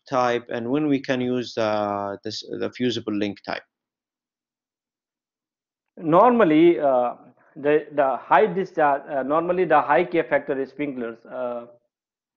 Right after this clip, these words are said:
Speaker 2: uh, like, uh, in the E S F R, early suppression fast response, or C M S A, where the K factor is eleven point two or higher, or where we are, uh, using, uh, standard spray sprinklers, uh, standard spray sprinklers,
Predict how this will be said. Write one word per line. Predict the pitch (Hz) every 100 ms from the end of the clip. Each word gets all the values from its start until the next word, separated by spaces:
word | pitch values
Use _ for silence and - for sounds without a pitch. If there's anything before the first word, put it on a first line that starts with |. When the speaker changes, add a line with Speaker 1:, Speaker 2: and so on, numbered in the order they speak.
| _ _ _ -
Speaker 2:
uh, | 139 123 123
like, | 123 123 120 -
uh, | 127 120 117 - _ _ _ _ _ _ _ _ _ _ _ _ -
in | 131
the |
E | 139 190
S | 185
F | 147
R, | 127 135 151 160
early | 151
suppression | 151 143 143 151
fast | - 139 139
response, | 139 - 139 135 -
or | 143 135 135 -
C | 147 170 170
M | 143
S | 123
A, | 131 127
where | 135
the | 135 147 131
K | 123 160
factor | 156 143 147 143
is | 143
eleven | 160 135 139
point | 139 131 127
two | 139
or | 127
higher, | 120 139 135 120 - _ _ _ _ _ - -
or | 143 147 147 - 156
where | 180 196
we | 180 185
are, | 175 170 175 -
uh, | 147
using, | 156 165 180 170
uh, | 147 135 135 - 156
standard | - 185 190 180
spray | - 151 139
sprinklers, | - 123 120 123 - _ 160
uh, | 131
standard | - 143 147 147
spray | 147 143
sprinklers, | 143 147 143 143